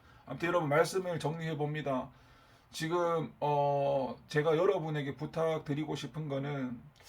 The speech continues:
뭐, 다 하나님의 은혜겠지만은, 어, 지혜로운 사람은 시간, 세월을 아낄 줄 알아야 됩니다.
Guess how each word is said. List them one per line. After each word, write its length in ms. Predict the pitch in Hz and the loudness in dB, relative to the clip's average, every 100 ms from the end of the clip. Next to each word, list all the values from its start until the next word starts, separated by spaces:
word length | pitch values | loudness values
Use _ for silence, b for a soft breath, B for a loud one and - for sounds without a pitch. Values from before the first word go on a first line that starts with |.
| B B | B B
뭐, 140 | - 143 | -8 -4
다 180 | 131 139 | 2 2
하나님의 500 | 185 190 160 151 - | 4 2 0 -2 -2
은혜겠지만은, 1120 | - - 131 135 - 123 123 123 143 127 117 - b b b b b _ | -4 -4 -4 -6 -6 -6 -4 -4 -4 -4 -6 -12 b b b b b _
어, 260 | 123 131 131 | -4 -4 -2
지혜로운 680 | 170 233 220 185 156 147 | -2 0 4 4 4 2
사람은 800 | 143 143 139 135 139 156 139 117 - - _ _ | 0 0 2 2 0 -2 -2 -4 -10 -20 _ _
시간, 600 | - - 165 170 156 127 | -8 0 8 8 8 0
세월을 560 | - 165 165 175 165 147 | -8 -4 4 4 6 2
아낄 340 | 175 - 139 | 2 -2 -4
줄 120 | 156 | 0
알아야 240 | 165 151 123 | 2 2 0
됩니다. 480 | 117 117 120 123 | -4 -6 -6 -8